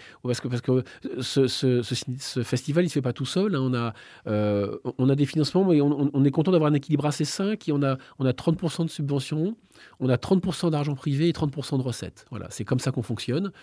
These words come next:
Donc les partenaires privés sont quand même importants, ils sont très engagés sur le territoire, ils sont, ils sont, ils sont heureux d'être là, d'avoir un événement qui valorise le, qui valorise le territoire, qui, un territoire qui est, qui est vivant, c'est un territoire qui se porte mieux économiquement. Donc ils sont, ils sont, ils sont tous contents, donc ils nous, donc ils nous, ils nous aident dans ce sens.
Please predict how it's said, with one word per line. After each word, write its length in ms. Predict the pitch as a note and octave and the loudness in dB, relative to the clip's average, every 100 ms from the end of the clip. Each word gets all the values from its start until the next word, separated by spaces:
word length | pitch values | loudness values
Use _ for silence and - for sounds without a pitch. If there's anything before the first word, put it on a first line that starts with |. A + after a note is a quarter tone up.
| - - - - | -20 -20 -20 0
Donc 180 | B2+ D#3+ | 2 4
les 80 | D3 | 4
partenaires 280 | D3 D3 C#3+ | 2 0 0
privés 200 | D3+ D#3 | 0 0
sont 120 | C#3+ | 0
quand 100 | C3 | 2
même 80 | C3 | 2
importants, 520 | C3 B2 - A3+ C#4 - - | 2 0 -2 -4 -4 -6 -6
ils 80 | A2+ | -2
sont 120 | A#2+ | -2
très 260 | - D#3+ E3+ | 0 2 2
engagés 360 | E3 D#3 G3 | 2 0 0
sur 140 | G#3+ D3+ | -2 -2
le 60 | |
territoire, 460 | D#3 D3+ C#3 F#3+ F#3+ | 0 -2 0 -2 -2
ils 60 | |
sont, 160 | - C3+ | -4 -4
ils 60 | C3 | -2
sont, 240 | C3+ C3 - - | -2 -4 -6 -10
ils 80 | A#2+ | -6
sont 160 | - C3 | 2 4
heureux 220 | C#3 D3 | 6 6
d'être 220 | D3+ D3 | 4 0
là, 240 | D#3 F3 G3 | -2 -4 -2
d'avoir 240 | C#3 B2 | -2 2
un 80 | C3 | 2
événement 460 | C3+ C#3 C#3 D3+ | 4 2 2 0
qui 140 | D3+ A#2 | -2 0
valorise 540 | C3 C#3+ C#3 D#3+ D3 | 4 4 4 0 0
le, 140 | B2+ A#2 | -2 -4
qui 180 | - | -4
valorise 320 | A#2 B2+ C3+ C#3 | -2 0 2 0
le 80 | |
territoire, 600 | C3 C#3 C#3+ - G3 A#3 - | 0 -2 -2 -4 -4 -4 -8
qui, 140 | C3+ - - - | -10 -10 -20 -6
un 80 | A#2+ | 0
territoire 600 | C#3+ D3 C#3+ - E3+ - | 4 4 2 4 4 4
qui 120 | - | -2
est, 40 | A#2 | -2
qui 120 | A#2 | 0
est 20 | |
vivant, 300 | A#2+ B2 D3+ | 0 0 0
c'est 140 | D3+ | 0
un 40 | A#2+ | -4
territoire 380 | A#2 G#2+ C#3 B2+ | -4 -4 -6 -6
qui 80 | |
se 60 | - | -10
porte 220 | A2+ - | -8 -2
mieux 220 | A#2+ C#3+ | 2 4
économiquement. 600 | F#3 F3 E3+ F3 F3+ G#3+ A3+ - - A#2+ | 2 2 0 0 -4 -6 -8 -20 -10 -8
Donc 160 | A2+ | -6
ils 40 | - | -4
sont, 120 | A#2 | -4
ils 60 | |
sont, 160 | A#2 A#2+ | -4 -4
ils 40 | A2+ | -4
sont 120 | A#2+ | -6
tous 140 | C3+ | -8
contents, 260 | - C3+ A#3+ | -6 -4 -2
donc 140 | D#3+ B2+ | -2 0
ils 60 | |
nous, 180 | B2 C3 | 0 0
donc 240 | A#2+ C3 | -4 -2
ils 80 | C3 | 2
nous, 80 | B2+ | 2
ils 100 | B2+ | 4
nous 180 | B2 C3+ | 4 4
aident 140 | C#3 | 2
dans 100 | D3 | 0
ce 100 | C#3+ | -2
sens. 220 | - C#4 | -4 -6